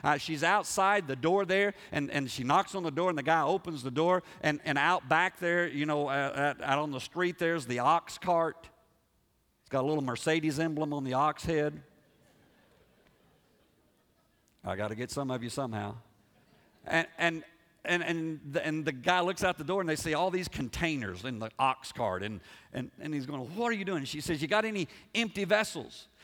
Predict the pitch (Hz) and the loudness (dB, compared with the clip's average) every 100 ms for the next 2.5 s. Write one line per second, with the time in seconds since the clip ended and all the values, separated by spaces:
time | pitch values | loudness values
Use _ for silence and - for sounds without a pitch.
0 | - 220 233 202 185 262 294 220 220 196 | -6 2 2 2 2 2 2 4 2 4
1 | 147 110 - _ _ _ _ _ - 214 | 2 0 -8 _ _ _ _ _ 4 6
2 | 196 226 269 294 | 6 4 4 4